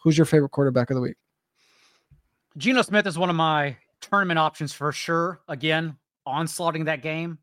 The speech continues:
Speaker 2: maybe even using six players from that game. If you wanna play McBride and Marquise Brown, running back the Seahawks options. Uh, and just the fact that Geno Smith, to me, is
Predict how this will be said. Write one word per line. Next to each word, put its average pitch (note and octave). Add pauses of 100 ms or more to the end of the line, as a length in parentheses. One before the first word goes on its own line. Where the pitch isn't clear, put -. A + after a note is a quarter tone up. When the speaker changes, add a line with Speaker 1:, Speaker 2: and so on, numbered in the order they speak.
Speaker 2:
maybe A3+
even C#3+
using C3
six -
players A2+
from C#3
that A#2
game. G#2+
If -
you D3+
wanna C#3+
play D3
McBride C#3
and C3+
Marquise B2
Brown, A2 (280)
running C#3
back C3
the B2+
Seahawks B2
options. G#2+ (380)
Uh, C#3 (160)
and A3+
just -
the G#3+
fact A3
that F#3
Geno G3
Smith, F3+ (180)
to F#3
me, A3
is D#3+